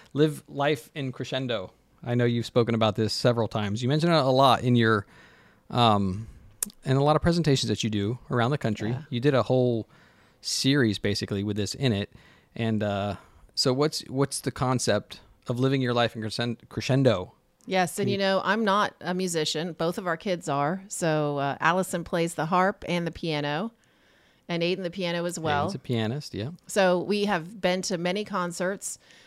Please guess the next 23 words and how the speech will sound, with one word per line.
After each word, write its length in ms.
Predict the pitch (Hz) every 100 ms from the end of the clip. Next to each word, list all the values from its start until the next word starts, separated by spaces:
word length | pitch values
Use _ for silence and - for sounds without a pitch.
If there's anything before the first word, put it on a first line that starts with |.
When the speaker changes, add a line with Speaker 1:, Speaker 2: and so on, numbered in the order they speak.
| -
Speaker 2:
I 100 | 170
don't 160 | 202 196
think 160 | 190
I 100 | 180
saw 280 | 175 185 185
my 140 | 190 156
first 680 | - 180 180 202 - - -
actual 760 | 165 170 - 180 165 160 143 - - -
orchestra, 880 | 190 220 214 156 - - 156 139 170
though, 380 | 156 160 151 156
until, 720 | 151 156 - 180 165 156 151 _ _ _ _
I 160 | 180
don't 160 | 202 160
know, 200 | 160 170
probably 420 | - 156 196 165
Broadway, 580 | 143 147 208 147 135 151
when 120 | 151 151
we 100 | 147
saw 260 | - 151
them 140 | 170 160
in 60 |
the 80 | 147
pit, 360 | - 165 226